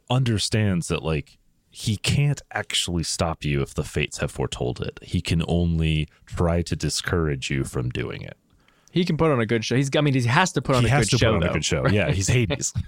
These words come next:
Speaker 1: <laughs> Like, like, only the fates and chaos are more powerful than Hades in the underworld, right?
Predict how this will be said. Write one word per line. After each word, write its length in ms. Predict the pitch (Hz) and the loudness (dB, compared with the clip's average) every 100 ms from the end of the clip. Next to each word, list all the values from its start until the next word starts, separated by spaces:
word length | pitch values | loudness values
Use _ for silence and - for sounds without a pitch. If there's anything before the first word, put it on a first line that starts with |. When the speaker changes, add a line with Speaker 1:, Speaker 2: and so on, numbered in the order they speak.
| - | -2
Speaker 1:
<laughs> 80 | 117 117 - 139 | -2 -2 -4 -4
Like, 420 | - - - 127 - _ _ - - - - - | -4 -4 -8 -8 -12 _ _ -20 -20 -20 -20 -4
like, 160 | 95 - 131 | -4 -2 0
only 340 | 135 147 147 | 4 4 4
the 140 | 123 | 2
fates 360 | 110 135 135 - | 0 0 0 0
and 140 | 110 | 0
chaos 480 | 95 117 101 76 - | 2 2 2 0 0
are 80 | 85 | 0
more 180 | 87 85 | 0 0
powerful 460 | 98 87 80 90 | 0 0 0 0
than 140 | 80 76 | 0 0
Hades 420 | 101 90 76 69 | 0 0 -4 -2
in 80 | 78 | -2
the 140 | 73 | 0
underworld, 520 | 87 69 64 62 65 | 0 -2 -4 -4 -4
right? 240 | 78 78 | -2 -2